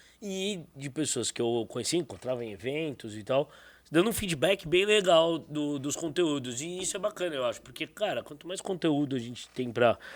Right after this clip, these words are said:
passar pra, pra galera, ou, ou a gente também pra aprender, é, é muito válido. E aí, é, participando desse, desse projeto nosso aí, dessa, desse podcast, é,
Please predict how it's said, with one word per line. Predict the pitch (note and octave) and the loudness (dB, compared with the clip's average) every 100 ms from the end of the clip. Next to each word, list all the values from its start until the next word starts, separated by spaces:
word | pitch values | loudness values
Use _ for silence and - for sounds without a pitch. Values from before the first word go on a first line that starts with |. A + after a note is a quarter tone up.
| - _ | -18 _
passar | - G2+ - C#3 D3+ | 4 4 6 6 6
pra, | C3 A#2+ A2 | 4 2 2
pra | G#2+ A#2+ | 2 4
galera, | A2+ C3 D#3+ C3 | 6 6 8 8
ou, | A#2 A2 _ _ | 6 2 _ _
ou | B2 A#2+ A2 | 0 6 6
a | |
gente | G#2 C#3 - | 4 -2 -2
também | C3+ C3 | -2 -2
pra | - A#2+ | -2 -4
aprender, | - B2 A#2 G2 C#3 D#3 D3+ D3+ C3+ A#2 G2+ - - - - | -2 -2 0 0 2 2 2 2 0 -2 -6 -18 -20 -20 -2
é, | A#2 | 2
é | B2+ | 2
muito | D#3 F#3 D3 | 0 -4 4
válido. | B2 A2+ A2+ A2 B2+ | 6 6 4 0 0
E | C#3 E3+ | 6 8
aí, | G3 F#3+ A#3 A3 - | 8 8 4 2 0
é, | C#3+ C3 B2 | 4 4 6
participando | D#3+ D#3 - - D#3+ F3 F#3 C#3+ - - - _ | 4 4 0 2 6 6 4 -4 -8 -20 -20 _
desse, | G#2 A#2 B2+ A#2 | -6 -4 -2 -2
desse | G#2 A2+ - | -2 -4 -4
projeto | A2+ C3 A2 B2 A#2 B2 | 0 2 2 0 -2 -6
nosso | A2+ G#2 - A2+ | -6 -8 -6 -6
aí, | |
dessa, | G#2 G2+ - F#2+ F#2 F2 | -6 -8 -8 -8 -10 -18
desse | - | -20
podcast, | - G2 - A2+ C3+ - _ _ _ _ _ - | -20 -20 -16 -14 -14 -16 _ _ _ _ _ -8
é, | C3 B2+ B2 | -4 -2 -4